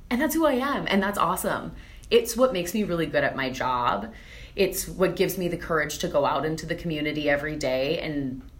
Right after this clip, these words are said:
meet people I don't know and try and tell their story. I wouldn't be where I am today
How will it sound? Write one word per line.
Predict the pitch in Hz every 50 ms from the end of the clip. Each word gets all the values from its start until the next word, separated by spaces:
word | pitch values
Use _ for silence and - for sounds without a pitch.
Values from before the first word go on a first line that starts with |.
| - -
meet | 175 175 175 170 170 165 170 - -
people | - 220 208 202 196 -
I | - 135 139
don't | 135 131 131 - - 160
know | 156 147 147 143 143 147 170 185 196
and | 180 156 156 156
try | - - - 139 139
and | 143 143
tell | 143 - 156 139
their | 135 135 131
story. | 135 - - - 139 131 131 131 131 139
I | 175 196 233
wouldn't | 226 247 220 220 190
be | 185 175
where | 160 160 156 147
I | 147 143
am | 143 139 135 131 135 135 135
today | - - 165 165 156 143 135 131 131 131 131 127 - -